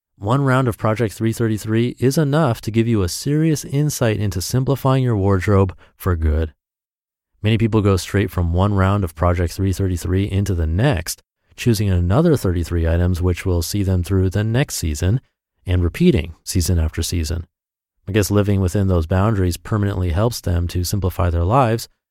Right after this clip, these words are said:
and that's great. But others, like me, work best by thinking of a strict challenge as an experiment of sorts to see which elements to keep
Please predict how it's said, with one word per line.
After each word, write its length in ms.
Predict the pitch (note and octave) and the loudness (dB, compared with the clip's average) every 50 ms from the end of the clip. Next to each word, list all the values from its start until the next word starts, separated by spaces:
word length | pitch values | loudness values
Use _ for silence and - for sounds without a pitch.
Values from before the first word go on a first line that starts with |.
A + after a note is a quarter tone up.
| _ _ _ - | _ _ _ -8
and 80 | C#3 C#3 | -4 -2
that's 160 | D#3 D3 - | -2 -2 -2
great. 320 | - E3 E3+ F3 - - - _ _ _ _ _ _ _ _ _ _ _ _ | 0 0 2 2 2 0 -6 _ _ _ _ _ _ _ _ _ _ _ _
But 140 | - G#2+ A2 | -2 2 2
others, 380 | C3+ D#3+ D3 B2+ A#2+ A#2+ - | 2 4 2 2 0 0 -2
like 160 | G#2+ G2+ F#2+ A2+ | -2 -4 -4 -4
me, 360 | A2 D3 D#3+ C#3+ B2 A#2+ - _ _ _ _ _ _ _ | -4 -4 -2 -2 -4 -6 -8 _ _ _ _ _ _ _
work 200 | - A#2+ D#3+ - - | -2 0 0 0 0
best 240 | B2+ A#2+ A#2+ A2+ - | 0 0 0 2 0
by 120 | - G#2+ | -2 -4
thinking 340 | G2+ - - D#3 D#3 - E3+ | -2 -2 -4 -4 -2 -2 -2
of 80 | D#3+ C#3 | -2 -2
a 40 | B2 | -4
strict 320 | - - - C#3 B2+ - | -4 -4 -6 -6 -6 -6
challenge 480 | - - C3+ B2+ C3 C3 B2+ B2 A#2 - | -6 -4 -2 0 0 0 0 -2 -4 -4
as 240 | - B2 B2 A#2+ | -2 0 0 0
an 120 | - - A#2+ | -2 -2 -4
experiment 760 | B2+ - - - - C3 B2+ C#3 C#3 C3+ B2+ G2+ E2+ E2 F2 | -4 -4 -8 -6 -4 -2 0 0 0 0 0 -2 -2 -4 -6
of 80 | E2+ | -8
sorts 480 | - - F2+ D#2 E2+ - - - - - _ _ _ _ | -8 -6 -6 -6 -6 -6 -10 -12 -16 -18 _ _ _ _
to 100 | - G2 | -8 -6
see 240 | - - C3 B2 A2+ | -4 -2 0 0 2
which 220 | G2+ A#2 C3 - - - | 2 2 2 0 0 -2
elements 420 | A2+ A#2 B2+ B2 G#2+ G2 F2+ - - | 0 0 0 0 0 0 -2 -2 -4
to 100 | F#2 E2+ | -8 -10
keep 380 | - - F3 D#3+ A2+ G#2 - | -6 -2 0 0 0 0 -2